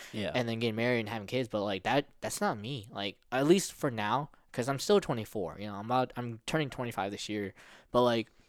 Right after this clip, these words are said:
Speaker 2: I got time.
Speaker 1: Dude, you got a lot of time,
Speaker 2: I
Speaker 1: bro.
Speaker 2: got time,
Speaker 1: You're just
Speaker 2: bro.
Speaker 1: getting started,
Speaker 2: My
Speaker 1: man.
Speaker 2: brother even told me, too. Like, I, I remember I, I'd always talk to my sisters, my brothers, but, like, they're all like,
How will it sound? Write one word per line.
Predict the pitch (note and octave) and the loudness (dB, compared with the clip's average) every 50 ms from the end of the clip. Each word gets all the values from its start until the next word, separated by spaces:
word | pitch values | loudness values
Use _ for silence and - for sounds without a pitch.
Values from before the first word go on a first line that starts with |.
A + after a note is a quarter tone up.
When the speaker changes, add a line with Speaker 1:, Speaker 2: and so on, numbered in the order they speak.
| _ _ - - - | _ _ -10 -4 0
Speaker 2:
I | F3+ | 2
got | A#3 F#3+ - | 2 2 0
time. | - D3 D#3 C#3 G2+ G2+ - - - - | -2 -4 -4 -4 -6 -8 -14 -16 -10 -6
Speaker 1:
Dude, | G#2+ A2 | -4 -2
you | A2+ A2+ | 0 0
got | G#2+ G2+ | 0 0
a | |
lot | F#2+ F#2+ F#2 F#2 | 0 0 -2 -2
of | F2+ - | -4 -6
time, | - - | -2 4
Speaker 2:
I | A3 A#3+ C4 A#3+ | 8 8 8 8
Speaker 1:
bro. | F3 D3+ | 8 6
Speaker 2:
got | B2+ - - | 2 2 -2
time, | - C#3+ C#3 C#3+ C3+ B2+ A#2+ | -4 -2 0 0 2 0 0
Speaker 1:
You're | A2+ A2 A2 | 0 0 -2
just | G#2+ | 0
Speaker 2:
bro. | A2 G#2+ | 0 -2
Speaker 1:
getting | G2+ F#2 | -2 -4
started, | - - - F#2+ F#2 F2 F2 E2+ | -6 -8 -6 -6 -6 -6 -6 0
Speaker 2:
My | F2 C#3 | 6 6
Speaker 1:
man. | E3 D#3+ | 8 10
Speaker 2:
brother | D#3 D#3 D#3+ E3 | 10 10 10 10
even | D#3+ D#3 D3+ C3+ | 10 6 4 0
told | - C#3+ C#3+ | -2 -2 -2
me, | C#3 B2+ | -2 -2
too. | - - D3 C#3+ C#3 B2 A#2 | -2 0 2 2 2 2 2
Like, | A#2 G2 - | 0 -2 -2
I, | - B2 B2+ C3 | -2 -2 -2 -2
I | - | -2
remember | C3 C3+ C3+ C#3 C3+ | -2 -2 -2 0 0
I, | C3 C3 B2+ B2 - | 2 2 0 0 -2
I'd | - C3+ C3+ B2+ | -2 -4 -2 0
always | A2 A#2 B2 A#2 A2+ | 2 2 2 2 2
talk | - A2 G#2+ | 0 -2 -2
to | G#2+ G2 | -4 -4
my | F#2 | -8
sisters, | F#2 - G#2 G#2 - - G#2 G2+ G#2 | -6 -4 -4 -4 -4 -6 -8 -8 -8
my | G2+ F#2+ | -8 -2
brothers, | F#2+ G2+ G2 G2 G2 G2+ - | 0 0 0 0 -2 -6 -6
but, | - G2 | -6 -6
like, | F#2+ G2 A#2+ | -6 -6 -6
they're | - A#2+ B2+ | -4 -2 0
all | C3 B2+ B2 | 0 2 2
like, | B2 A#2 A2+ - | 2 2 0 -4